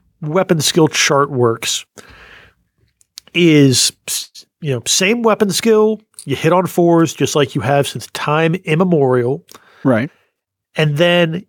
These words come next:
Speaker 1: if your weapon skill is better than that of your opponent's, you hit on threes, right? Just like
Speaker 2: Mm-hmm.
Speaker 1: we've always done. But if your weapon skill is twice as high as your opponent,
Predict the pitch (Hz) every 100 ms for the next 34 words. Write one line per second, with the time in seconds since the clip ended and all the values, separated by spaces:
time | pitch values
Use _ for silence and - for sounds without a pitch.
0 | - 196 - 175 240 233 226 180 - 180
1 | 160 117 - 294 302 254 233 233 233 185
2 | 196 143 - 311 180 - - 165 151 160
3 | 170 214 - 131 135 117 139 208 - -
4 | _ - 113 175 - - - 127 135 147
5 | 127 131 151 147 139 120 127 - - -
6 | - _ - 139 117 170 190 277 240 240
7 | 240 175 - 214 208 185 _ 160 139 120
8 | - _ - - 160 180 285 - 214 -
9 | 147 139 123 120 113 113 - 120 123 190